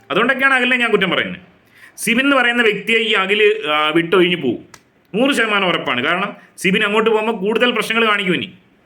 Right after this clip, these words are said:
അ-, അങ്ങനത്തെ കേസാണ് ഈ സിബിൻ്റെ കേസ്. അപ്പോൾ അവസാനം ഇവൻ ഇത് ഒഴിയേണ്ടി വരും,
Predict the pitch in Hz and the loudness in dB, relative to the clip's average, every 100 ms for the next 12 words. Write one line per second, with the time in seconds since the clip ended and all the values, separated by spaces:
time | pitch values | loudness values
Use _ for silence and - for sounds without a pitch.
0 | _ _ - 190 175 208 220 208 214 220 | _ _ -8 -6 -2 -2 0 0 2 2
1 | 214 185 196 196 170 151 - - _ _ | 0 0 0 2 0 -2 -10 -18 _ _
2 | _ _ - 190 190 220 240 226 226 226 | _ _ -2 0 0 0 2 0 2 4
3 | 208 226 226 196 135 | 4 4 2 0 0